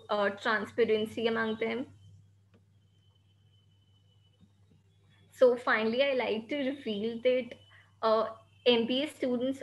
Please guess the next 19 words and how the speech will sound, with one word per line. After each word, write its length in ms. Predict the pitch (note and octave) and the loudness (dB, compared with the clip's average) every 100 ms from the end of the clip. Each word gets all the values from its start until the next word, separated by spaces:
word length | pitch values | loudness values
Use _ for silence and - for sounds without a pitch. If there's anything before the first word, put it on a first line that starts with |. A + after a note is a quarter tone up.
| - | -4
uh, 140 | G#3+ | -4
should 280 | A#3 C4 B3 | -4 -8 -10
create 380 | - A3 A3+ A#3 - _ | -8 -2 -2 -2 -14 _
their 100 | B3+ | 0
profiles 560 | B3+ B3 A#3+ G3 G3+ G#3 - B3+ | 2 -4 -2 -4 -2 -6 -8 -4
on 240 | C4 B3 | -2 0
LinkedIn 480 | G3 G3 G3+ A3 B3+ - - - | -2 -2 -4 -4 -8 -14 -12 -2
and 160 | A#3+ A#3+ | -2 0
should 240 | C4+ C4+ | -6 -8
start, 340 | - G#3 G#3+ - - A3 - - | -2 -2 -2 -8 -14 -16 -16 -2
uh, 260 | G#3+ G#3+ G#3 | 2 2 0
the, 280 | C4 A3+ A3 A#3 | -2 -2 -2 0
and 240 | A#3+ B3+ | 0 -2
should, 220 | D#4 C#4+ - - | -6 -8 -10 0
uh, 40 | |
use 380 | A3+ G3+ A3 A#3+ - | 2 2 -2 -4 0
this 220 | C4 C4 | 0 0
social 360 | C4 G#3 G#3 B3 | 0 -2 0 0
media 300 | B3 B3 | 2 2